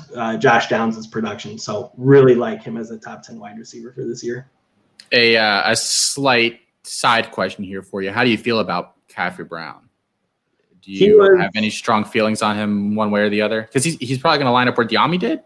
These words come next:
Speaker 2: you think Bo Corrales stays
Speaker 1: Yeah.
Speaker 2: where he was last year?
Speaker 1: I, that's how I kinda see it playing out. I believe, and correct me if I'm wrong, but he was injured, I believe, in the, the spring.
Speaker 2: He got injured, like, two practices into it or something. They said he looked good before he got hurt, but, you know,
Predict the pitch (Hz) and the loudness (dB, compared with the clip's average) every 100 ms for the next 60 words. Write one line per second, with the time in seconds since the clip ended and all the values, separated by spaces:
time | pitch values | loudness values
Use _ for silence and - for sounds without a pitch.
0 | - 127 156 - - 131 131 131 135 135 | -12 -8 -8 -8 0 0 2 2 2 2
1 | 165 185 - 117 113 117 139 151 156 - | 4 4 4 -2 -4 -4 -4 -4 -6 -6
2 | 180 180 _ _ _ - 170 151 160 165 | -8 -8 _ _ _ -2 -2 2 0 2
3 | 180 160 143 151 147 160 156 143 165 147 | 2 4 4 4 0 -4 -4 -2 -2 -2
4 | - 160 156 143 147 151 156 - 147 147 | -2 0 2 2 2 0 -4 -8 -6 -4
5 | 156 156 202 202 190 _ _ - 156 139 | -4 -4 -6 -10 -14 _ _ -12 -6 -6
6 | 135 143 147 147 143 135 127 127 135 127 | -6 -4 -4 0 -2 0 -2 0 2 0
7 | 127 185 139 - 143 147 156 156 151 151 | 0 2 2 0 -2 0 4 4 4 2
8 | 151 147 147 143 143 139 143 - 131 131 | 2 2 0 0 0 -2 -6 -14 -12 -10
9 | - _ 156 151 151 160 165 165 160 147 | -12 _ 2 4 4 4 2 0 -4 -2
10 | 156 139 123 - - 147 139 139 117 113 | 0 0 -2 -4 -4 -2 0 0 0 -2
11 | 104 101 95 92 87 85 90 - 92 92 | -8 -8 -8 -8 -8 -10 -12 -14 -14 -8
12 | 110 196 190 175 180 165 131 127 120 104 | -2 2 4 2 2 2 2 0 2 4
13 | 98 110 98 - 92 90 80 | 2 0 -2 -4 -10 -10 -12